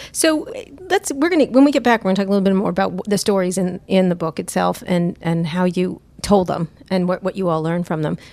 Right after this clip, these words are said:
But w-, before we go, I just wanna ask one more question in terms of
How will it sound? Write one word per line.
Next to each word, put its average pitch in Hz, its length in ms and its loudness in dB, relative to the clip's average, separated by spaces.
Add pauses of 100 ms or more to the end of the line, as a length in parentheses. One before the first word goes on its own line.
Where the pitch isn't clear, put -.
(160)
But 226 140 4
w-, 214 280 -6
before 226 280 4
we 302 100 0
go, 269 80 6
I 208 80 6
just 220 100 0
wanna 233 160 2
ask 190 200 -2
one 240 320 -2
more 233 80 0
question 226 240 0 (180)
in 214 120 2
terms 220 300 2
of 180 220 -4